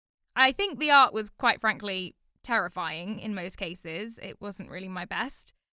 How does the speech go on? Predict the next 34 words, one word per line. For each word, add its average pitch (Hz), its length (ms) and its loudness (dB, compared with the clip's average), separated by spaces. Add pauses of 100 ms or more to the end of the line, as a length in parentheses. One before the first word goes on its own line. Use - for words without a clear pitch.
(640)
But 311 160 -4
some 453 120 0
of 508 80 0
the 494 80 0
stories 226 480 -4
which - 180 -10
I 190 80 -6
wrote 170 220 -6
were 269 120 -4
rather 214 380 -2
interesting. 311 800 -6 (1300)
Some 349 280 0
of 480 100 0
them 427 180 2
were 339 80 0
just 247 240 -4
basic 208 300 -2
plagiarism. 180 640 -8 (580)
Like, 247 160 -4
I 277 60 0
wrote 330 240 4
a 320 60 -6
story 240 400 -2
called 202 480 -6 (420)
Heather 233 260 -6
Conda 220 540 -2
and 202 140 -4
the 196 60 -8
Philosopher's 208 580 -6
Rock. 196 460 -6 (380)
<laughs> - 1400 -18
I 294 120 -2
don't 233 240 -4
think 208 220 -10